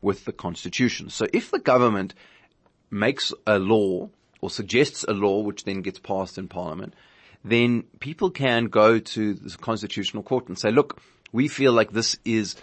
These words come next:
not in line with the constitution, and therefore the government can't do this," and, and the court can strike it down. And this is considered quite, uh, quite a considerable power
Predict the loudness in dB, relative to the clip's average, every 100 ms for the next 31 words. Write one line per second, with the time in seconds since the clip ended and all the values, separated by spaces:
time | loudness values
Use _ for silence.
0 | _ 0 0 2 -2 0 0 0 -2 -4
1 | -8 -10 -10 -8 -10 -10 -12 -10 -8 -8
2 | -6 -6 -6 -6 -6 -6 -4 -6 -6 -6
3 | -8 -12 _ _ _ -2 -2 0 2 2
4 | 2 -2 -6 -8 -12 -12 -6 -2 -2 -2
5 | -10 -4 -4 -4 -6 -8 -6 -6 -6 -8
6 | -6 -8 -10 -20 -20 _ -14 -10 -12 -12
7 | 0 4 4 2 -8 -2 0 2 -2 _
8 | _ _ _ _ _ _ -6 -4 -4 -6
9 | -8 -6 -2 4 4 6 4 2 -4 _
10 | _ -10 0 2 4 2